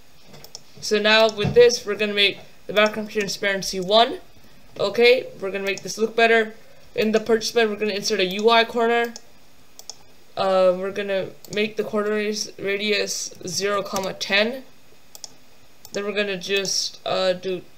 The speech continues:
a text scaled. I'm just gonna do zero or dollar, just like that, and just to make it look better. Okay? See, now we have this.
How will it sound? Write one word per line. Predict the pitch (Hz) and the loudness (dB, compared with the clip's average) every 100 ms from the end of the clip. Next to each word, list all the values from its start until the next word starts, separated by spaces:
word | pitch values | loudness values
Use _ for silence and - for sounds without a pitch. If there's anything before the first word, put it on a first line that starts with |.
| - - | -20 -12
a | - - - - - - - | -12 -12 -20 -20 -20 -20 -14
text | - 226 226 - - - - - - - | -4 -4 -4 -8 -6 -6 -6 -8 -8 -10
scaled. | - 208 240 247 254 247 - - - - - | -4 0 0 0 -2 -4 -18 -20 -20 -20 -10
I'm | 196 | -6
just | 185 | -6
gonna | 214 202 190 | -6 -8 -6
do | 196 190 | -6 -6
zero | 170 196 202 196 - - - | -4 -2 0 0 -2 -6 -6
or | - 113 - | -2 -2 -4
dollar, | 220 110 - - - - | -6 -6 -6 -8 -12 -10
just | - 175 | -8 -4
like | 185 185 | -4 -2
that, | 214 208 - - - | -2 -2 -4 -6 -4
and | 190 180 175 180 - - | 0 0 -4 -10 -16 -12
just | 196 185 | -10 -8
to | |
make | 202 | -8
it | 196 | -6
look | 196 190 | -8 -2
better. | 190 185 185 - - - - - - - - - | 0 2 -2 -8 -14 -14 -14 -18 -20 -20 -20 -6
Okay? | 190 233 247 294 - - - - - - - - - - - - - | -4 2 2 2 -8 -18 -18 -20 -20 -20 -20 -20 -20 -20 -20 -20 -18
See, | - - 240 254 254 - | -10 0 4 4 0 -6
now | 208 240 | 4 4
we | 254 269 | 6 6
have | 233 214 | 6 6
this. | 180 175 - | 2 2 -4